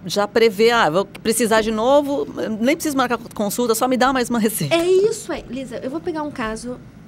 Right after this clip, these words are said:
Speaker 2: novamente um exemplo.
Speaker 1: Hum.
Speaker 2: Um paciente que entra, uma criança de doze anos, que foi atendida no Pegando Anjo com a gente já,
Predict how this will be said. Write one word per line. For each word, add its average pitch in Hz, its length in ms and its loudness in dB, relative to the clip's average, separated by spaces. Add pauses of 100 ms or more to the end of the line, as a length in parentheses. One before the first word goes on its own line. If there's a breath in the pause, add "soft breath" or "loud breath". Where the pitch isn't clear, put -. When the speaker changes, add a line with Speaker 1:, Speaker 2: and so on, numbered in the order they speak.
Speaker 2:
novamente 330 580 -4
um - 20 -4
exemplo. - 480 -6
Speaker 1:
Hum. 160 280 -8 (120)
Speaker 2:
Um 240 60 -10
paciente 233 640 -8
que 240 160 -8
entra, 196 280 -6
uma 214 100 -10
criança 220 340 -12
de 202 100 -10
doze 254 460 -6
anos, 220 400 -8
que - 100 -16
foi 247 140 -10
atendida 269 340 -6
no 247 100 -8
Pegando 233 360 -10
Anjo 208 240 -12
com - 80 -14
a 214 60 -10
gente 202 600 -12
já, 208 320 -12